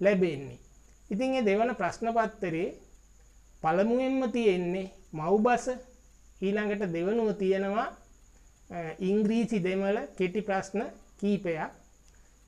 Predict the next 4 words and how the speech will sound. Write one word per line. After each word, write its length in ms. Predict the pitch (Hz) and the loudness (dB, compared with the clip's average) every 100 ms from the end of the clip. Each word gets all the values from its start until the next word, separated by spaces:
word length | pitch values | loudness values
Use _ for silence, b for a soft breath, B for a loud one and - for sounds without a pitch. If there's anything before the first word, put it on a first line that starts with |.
| - | -2
ඊළඟට 520 | 226 254 226 202 180 | 0 2 2 0 -2
තියෙනවා 420 | 185 170 175 170 - - - | -2 -2 -2 -4 -8 -18 -10
ගණිත 360 | 160 185 240 226 | -4 0 0 2
ගැටලු, 500 | 196 180 185 175 | 2 0 0 0